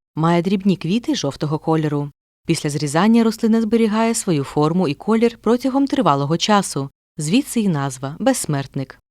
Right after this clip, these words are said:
Росте в сухих і світлих місцях, у рівнинних і горбистих зонах. До червоної книги занесено багато видів рослин, тварин та птахів з екосистеми кодрів.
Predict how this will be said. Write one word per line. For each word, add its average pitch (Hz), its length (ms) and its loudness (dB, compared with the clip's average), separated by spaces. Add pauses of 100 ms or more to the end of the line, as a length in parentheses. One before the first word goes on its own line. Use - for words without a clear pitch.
(160)
Росте 254 340 2
в 190 60 0
сухих - 500 -2
і 320 100 0
світлих 156 460 -6
місцях, 147 520 -4 (180)
у 165 100 2
рівнинних 165 680 2
і 294 60 0
горбистих 139 600 -2
зонах. 143 480 -4 (680)
До 151 160 0
червоної 151 460 2
книги 202 340 2
занесено 180 540 0
багато 190 440 0
видів 135 340 -4
рослин, 180 440 -2
тварин 156 420 0
та 190 120 -2
птахів 214 540 -4 (200)
з 262 80 -2
екосистеми 143 640 -2
кодрів. 143 540 -2